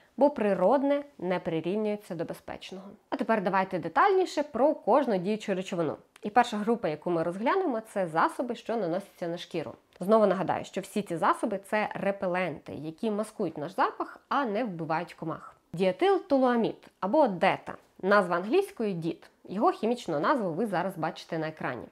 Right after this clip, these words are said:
Це золотий стандарт серед репелентів, не лише через ефективність, а й завдяки безпеці. Речовина хімічного походження і була розроблена для потреб американської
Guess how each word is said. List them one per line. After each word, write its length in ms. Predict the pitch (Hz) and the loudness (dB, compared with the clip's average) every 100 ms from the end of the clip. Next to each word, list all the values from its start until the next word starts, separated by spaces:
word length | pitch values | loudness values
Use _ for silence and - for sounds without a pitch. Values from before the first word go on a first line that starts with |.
| _ _ | _ _
Це 240 | 277 277 - | 4 4 2
золотий 600 | 196 247 240 240 254 320 | 2 4 4 2 2 2
стандарт 560 | - 233 202 190 214 - | 0 -2 2 2 0 -4
серед 300 | 202 180 180 | -6 -4 -6
репелентів, 600 | 180 170 156 175 202 180 | -4 -4 -4 -10 -8 -2
не 140 | 190 | 0
лише 260 | 190 - 185 | 0 -2 -6
через 320 | - 175 - | -6 -8 -6
ефективність, 680 | 240 - 370 359 311 - - | -8 -2 0 2 0 -4 -4
а 120 | 190 | 0
й 80 | 277 | 0
завдяки 600 | 208 180 165 165 214 214 214 - | 0 -2 -2 -6 -4 -6 -8 -10
безпеці. 680 | 160 185 - 170 135 - - - | -6 -6 -4 -4 -6 -16 -20 -4
Речовина 420 | 202 196 262 403 | -2 0 2 2
хімічного 460 | - 294 339 294 254 | 4 2 2 0 0
походження 720 | - - 160 160 269 339 381 - | -4 -4 -4 -2 0 0 -2 -4
і 180 | 277 339 | -2 0
була 320 | 233 240 254 | 0 2 4
розроблена 560 | 214 202 240 214 190 180 | 2 0 0 2 0 0
для 160 | 190 | -2
потреб 320 | 185 170 180 - | -2 -4 -4 -4
американської 640 | 175 160 165 160 - 170 | -4 -4 -6 -8 -8 -8